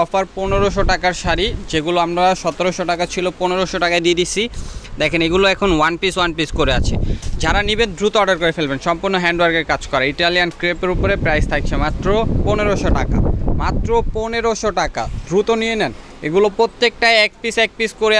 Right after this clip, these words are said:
আছে, দ্রুত অর্ডার করে ফেলবেন। দেখেন গোল্ডেন কালার, কত সুন্দর শাড়িটা, প্রাইস থাকছে মাত্র পনেরোশো টাকা, মাত্র পনেরোশো টাকায় পাচ্ছেন। দ্রুত অর্ডারটা কনফার্ম করে ফেলবেন, দেরি করবেন না। যারা নেবেন দ্রুত নিয়ে নেবেন। ঢাকার ভিতরে, ঢাকার বাইরে আমরা দিচ্ছি ক্যাশ on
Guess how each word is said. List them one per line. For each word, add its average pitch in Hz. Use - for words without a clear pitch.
আছে, 226
দ্রুত 202
অর্ডার 190
করে 175
ফেলবেন। 143
দেখেন 143
গোল্ডেন 175
কালার, 139
কত 165
সুন্দর 190
শাড়িটা, 135
প্রাইস 180
থাকছে 208
মাত্র 202
পনেরোশো 208
টাকা, 135
মাত্র 185
পনেরোশো 214
টাকায় 190
পাচ্ছেন। 160
দ্রুত 202
অর্ডারটা 202
কনফার্ম 185
করে 170
ফেলবেন, 127
দেরি 208
করবেন 220
না। 160
যারা 175
নেবেন 214
দ্রুত 214
নিয়ে 220
নেবেন। 180
ঢাকার 190
ভিতরে, 202
ঢাকার 185
বাইরে 190
আমরা 190
দিচ্ছি 185
ক্যাশ 185
on 196